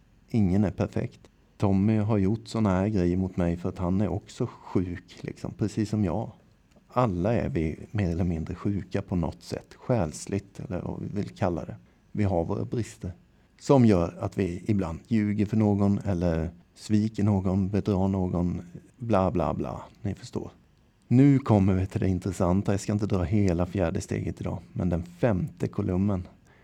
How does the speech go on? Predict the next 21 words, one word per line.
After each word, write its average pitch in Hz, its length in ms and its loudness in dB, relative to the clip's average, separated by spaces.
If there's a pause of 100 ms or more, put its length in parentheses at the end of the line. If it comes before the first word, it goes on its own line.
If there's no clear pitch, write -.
(160)
När 98 300 2
vi 101 80 2
nu 90 120 2
har 82 100 0
bett 92 400 -4
för - 140 -4
Tommy. 82 380 -4 (680)
Goda 95 400 0
tankar 101 400 -2
att - 220 -12 (120)
det 104 60 -2
är 95 100 2
en 95 140 0
sjuk 123 400 -4
person. 101 420 0 (120)
Hur 98 280 -4
kan 95 180 -2
jag 85 120 2
hjälpa 87 360 -4
honom 95 460 0
egentligen? - 400 -6